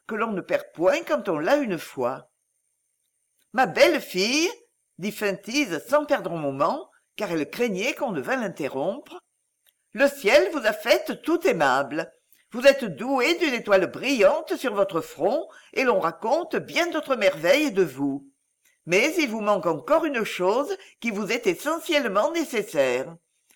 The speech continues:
Si vous ne l'avez, je vous plains. » « Et que me manque-t-il ? » répliqua-t-elle. « L'eau qui danse », ajouta notre maligne vieille. «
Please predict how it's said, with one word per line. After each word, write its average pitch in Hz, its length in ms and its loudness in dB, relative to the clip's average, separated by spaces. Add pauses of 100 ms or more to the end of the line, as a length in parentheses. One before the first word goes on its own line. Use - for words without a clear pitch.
(160)
Si 294 160 2
vous 294 140 0
ne 233 100 -4
l'avez, 180 640 0
je - 160 0
vous 214 220 0
plains. » « 143 380 -2 (1040)
Et 285 200 -2
que 466 240 2
me 320 80 0
manque-t-il ? » 214 640 0
répliqua-t-elle. « 190 1000 0 (1300)
L'eau 254 360 2
qui 247 180 -4
danse », 185 560 0 (440)
ajouta 202 540 0
notre 294 260 -4
maligne 214 400 -2
vieille. « 127 600 0